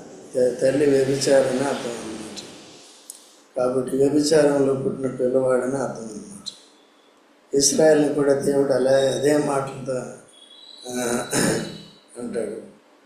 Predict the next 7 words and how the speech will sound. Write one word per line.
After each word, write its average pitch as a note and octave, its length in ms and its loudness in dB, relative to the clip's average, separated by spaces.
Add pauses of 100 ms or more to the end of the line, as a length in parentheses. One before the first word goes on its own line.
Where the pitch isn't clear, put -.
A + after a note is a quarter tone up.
(220)
ఆ, A2+ 360 -6 (240)
ఆదివారం C3 460 2
సాయంకాలం A#2+ 800 -4 (520)
లేక C3 340 -4
పాత C3+ 320 0
నిబంధన C3 480 0
ధ్యానించుకున్నప్పుడల్లా B2 1400 -2